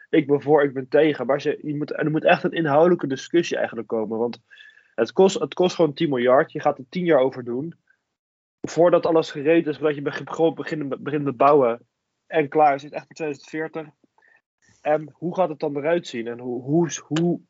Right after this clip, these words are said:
zeg maar, voor, voor wie ga je hem bouwen? En,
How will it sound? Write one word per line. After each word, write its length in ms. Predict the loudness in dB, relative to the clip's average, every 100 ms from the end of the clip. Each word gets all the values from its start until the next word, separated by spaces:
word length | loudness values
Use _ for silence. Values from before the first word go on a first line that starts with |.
| _ _ _ _ _ _ _ _ 0
zeg 180 | 4
maar, 120 | 4 2
voor, 160 | -4
voor 200 | -2 0
wie 160 | 0 2
ga 140 | 4
je 100 | 4
hem 120 | 4
bouwen? 460 | 4 4 4 2 -2
En, 360 | -4 -8 -10